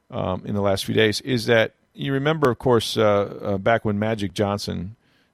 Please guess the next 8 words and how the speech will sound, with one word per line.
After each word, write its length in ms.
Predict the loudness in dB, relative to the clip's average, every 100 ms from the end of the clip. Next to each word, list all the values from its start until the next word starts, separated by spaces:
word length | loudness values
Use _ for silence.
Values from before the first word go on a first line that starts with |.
| -10
uh, 220 | -6 -6
contracted 640 | -2 -2 0 -2 -2 -4
the 120 | -4 -2
H 140 | 0
I 80 | -2
V 160 | -2
virus, 640 | -2 0 0 -2 -6 -12 -20 _ _ _ _ _ _ -10
and 600 | -4 -2 -2 -2 -4